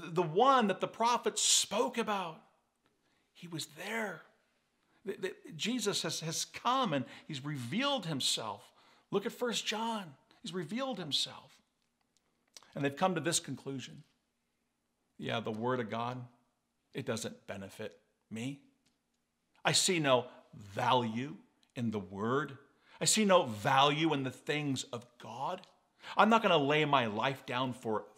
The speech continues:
that." They considered it.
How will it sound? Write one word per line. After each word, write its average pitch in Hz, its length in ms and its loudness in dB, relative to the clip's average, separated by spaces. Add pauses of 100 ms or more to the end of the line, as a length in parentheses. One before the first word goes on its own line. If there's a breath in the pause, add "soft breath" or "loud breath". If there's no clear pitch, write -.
(140)
that." 107 460 -10 (460 loud breath)
They 196 260 2
considered 247 920 2
it. 90 160 -10